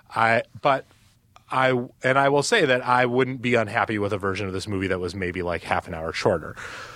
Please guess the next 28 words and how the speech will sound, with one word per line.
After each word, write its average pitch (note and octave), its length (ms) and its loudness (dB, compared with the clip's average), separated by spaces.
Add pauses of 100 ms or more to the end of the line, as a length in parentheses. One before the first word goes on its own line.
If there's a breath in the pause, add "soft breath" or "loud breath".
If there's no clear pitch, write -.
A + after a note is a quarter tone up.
(140 loud breath)
Um, G#2 380 2 (240)
but F3+ 260 2
I B2 140 4
will D#3 240 2
say A3 340 2
that G2+ 320 2 (100)
I, B2+ 220 0 (340)
I B2 140 0
don't D3+ 400 2
agree A2+ 480 0
with G#2 300 0 (480)
proponents A#2+ 560 0
of A2+ 100 0
the G#2 80 -2
movie F#2+ 360 -2
who G2 200 -2
make F#2+ 240 0
the G#2 80 -2
argument F#2 520 -2
that F2 300 2 (360 loud breath)
the F#2+ 100 0
whole C#3+ 460 6
movie G#2 480 4
is G2 160 -2
meant F#2 420 -2 (360 soft breath)
to G#2 300 -2 (140)
alienate A2+ 800 2
you F2+ 340 -6